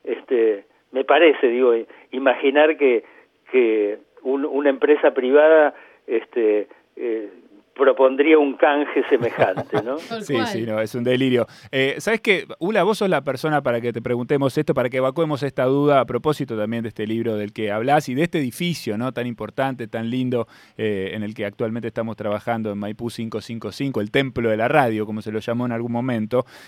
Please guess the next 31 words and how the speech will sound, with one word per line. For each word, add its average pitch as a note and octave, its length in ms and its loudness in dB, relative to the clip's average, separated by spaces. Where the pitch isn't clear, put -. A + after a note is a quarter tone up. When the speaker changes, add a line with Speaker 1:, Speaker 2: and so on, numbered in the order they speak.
Speaker 3:
Eh, A#2+ 500 4
a-, E3 220 0
hay B3+ 240 4
en G#3+ 80 0
el E3+ 100 0
estudio F#3 360 4
de C#3+ 100 6
Nacional C#3 460 0
Rock, C#3+ 400 4
acá B2+ 380 0
en, A#2 100 -2
en A2+ 300 -2
el A#2 100 2
entrepiso, B2+ 580 2
justamente, B2+ 480 -2
ya A2+ 120 -8
que A#2 80 -8
estamos A#2+ 240 -2
Speaker 2:
Mm. A2+ 40 -2
Speaker 3:
hablando A#2+ 280 -2
de A#2 60 0
entrepisos, B2 600 -4
una, F#3 340 -4
una F#3+ 200 0
chimenea C3 600 -2
que D3 80 -6
está D#3 200 0
tapada. G2+ 540 -4
Eh, A#2 720 0
Ricardo G#3+ 440 4
Tapia, D3 420 2